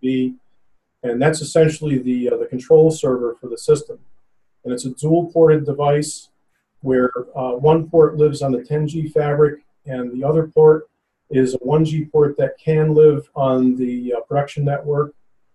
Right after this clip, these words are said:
or can serve, uh, an independent one G network where control is, uh,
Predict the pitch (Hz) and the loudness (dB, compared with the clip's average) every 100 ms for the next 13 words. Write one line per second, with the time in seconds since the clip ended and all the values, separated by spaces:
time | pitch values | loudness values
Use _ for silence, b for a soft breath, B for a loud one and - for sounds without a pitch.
0 | - 123 131 123 - 143 131 127 120 120 | -6 -4 -2 -4 -4 -2 -2 0 0 0
1 | 131 135 127 135 131 131 127 131 139 135 | -2 -4 -4 -4 -2 -2 -4 -4 -4 -2
2 | 135 135 143 139 127 _ _ _ _ _ | -2 -2 -4 -6 -6 _ _ _ _ _
3 | _ 131 123 127 123 135 127 - 135 143 | _ -2 0 -2 -4 -10 -6 -2 0 0
4 | 135 131 - 131 127 127 - 131 120 117 | -2 -4 -4 0 0 -2 -6 -4 -2 -2